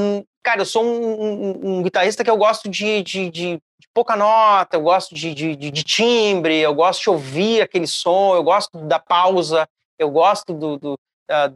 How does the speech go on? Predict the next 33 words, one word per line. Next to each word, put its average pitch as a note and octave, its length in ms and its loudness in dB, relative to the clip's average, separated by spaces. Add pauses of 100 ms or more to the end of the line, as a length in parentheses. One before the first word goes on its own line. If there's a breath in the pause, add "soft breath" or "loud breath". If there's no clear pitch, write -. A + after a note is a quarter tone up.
de C3+ 120 -10
todo, F3+ 260 -2
de D3+ 100 -12
todo G3+ 180 0
esse G#3 200 -4
clima, F3+ 580 -4
sabe? E3 380 -2 (400)
E G#3+ 420 -2
que B3+ 60 -2
eu A#3 40 0
não A#3+ 100 0
encontrava, A#3+ 680 0
hum, E3+ 840 -6 (120)
é D3+ 40 -12
difícil C#4 360 -2
encontrar F#3 420 0
um, F#3 160 -8
um, D3 560 -4
dos C#3+ 140 -12
músicos, F#3 300 0
principalmente F#3 380 -2
no F#3+ 80 0
Brasil, E3+ 440 0
né, F#3 120 -2
que - 80 -4
a D3 40 -2
galera D#3 280 0
é - 20 -2
muito D#3+ 380 -4
viciada F3 460 -2
na E3+ 120 0
velocidade, E3 680 -2
né? D3 160 -2